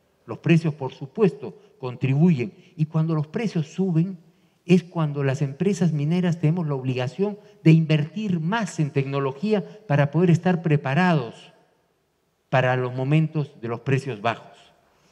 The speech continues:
Por lo tanto, es importante que hay que mejorar los índices de, de productividad, de rentabilidad, que nos permita hacer más inversiones,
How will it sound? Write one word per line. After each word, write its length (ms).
Por 100
lo 120
tanto, 680
es 200
importante 1200
que 400
hay 140
que 140
mejorar 840
los 400
índices 640
de, 340
de 120
productividad, 840
de 160
rentabilidad, 1160
que 100
nos 140
permita 720
hacer 300
más 200
inversiones, 800